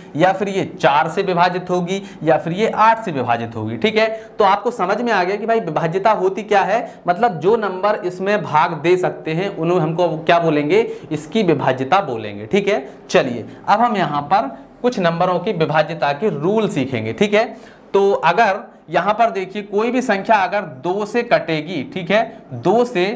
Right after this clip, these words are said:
कटने का नियम, अगर कोई संख्या दो से कटेगी तो उसका rule क्या है कि भाई संख्या के last में क्या होगा, संख्या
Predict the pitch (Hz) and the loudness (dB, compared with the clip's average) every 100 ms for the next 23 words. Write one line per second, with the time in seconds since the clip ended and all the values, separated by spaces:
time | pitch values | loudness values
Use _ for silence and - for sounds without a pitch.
0 | - - - - 202 196 208 208 220 208 | -8 -18 -20 -2 2 2 2 0 0 2
1 | 165 185 170 131 151 123 - - 156 196 | 2 2 0 0 0 -2 -6 -2 2 4
2 | 240 233 233 233 214 175 170 208 151 165 | 2 2 -2 0 0 -2 2 2 2 -2
3 | 180 214 208 165 - 190 151 139 190 - | -2 -2 0 0 2 2 2 -4 -6 -8
4 | - 196 165 160 208 202 202 196 202 180 | -2 -2 -2 2 2 2 0 -4 0 0
5 | 165 180 214 - - 185 160 202 196 - | 0 -4 -6 -10 -12 -2 0 0 -4 -2
6 | 175 170 165 185 185 208 180 151 160 160 | -2 -2 0 2 2 0 0 0 0 -4
7 | 180 180 208 208 214 147 101 - - - | -8 0 2 2 0 -4 -6 -12 -20 -10
8 | 156 156 160 - 196 | -4 -4 -4 0 2